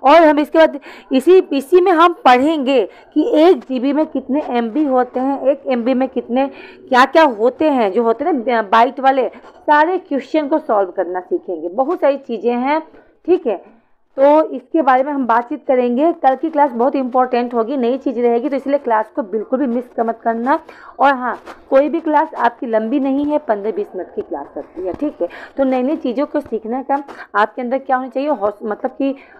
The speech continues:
होता नहीं कुछ नया सीखने का जज्बा, तो वो आपके अंदर होना चाहिए, क्योंकि ज़्यादा लंबी class नहीं, जब भी time मिले तब देख लो class को, अ, एक बार, दो बार, चार बार,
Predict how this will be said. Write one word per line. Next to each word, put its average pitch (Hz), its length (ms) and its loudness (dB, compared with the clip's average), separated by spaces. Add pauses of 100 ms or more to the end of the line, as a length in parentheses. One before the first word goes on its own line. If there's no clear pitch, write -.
होता 226 180 0
नहीं 381 120 -4
कुछ 320 140 -4
नया 269 260 -2
सीखने 247 420 -4
का 262 160 0
जज्बा, 208 440 -2 (440)
तो 233 60 -4
वो 262 140 0
आपके 311 240 0
अंदर 247 180 -2
होना 226 260 -2
चाहिए, 240 280 0
क्योंकि 233 260 -6
ज़्यादा 202 240 0
लंबी 240 220 -2
class 226 300 -2
नहीं, 254 120 -10
जब 190 180 -4
भी 262 80 -2
time 240 240 0
मिले 240 160 0
तब 202 220 -6 (100)
देख 190 220 -6
लो 220 100 -4
class 220 300 -2
को, - 140 -4
अ, 214 720 -6 (420)
एक 254 240 2
बार, 233 220 2
दो 226 200 0
बार, 240 200 0
चार 220 280 -4
बार, 262 160 -4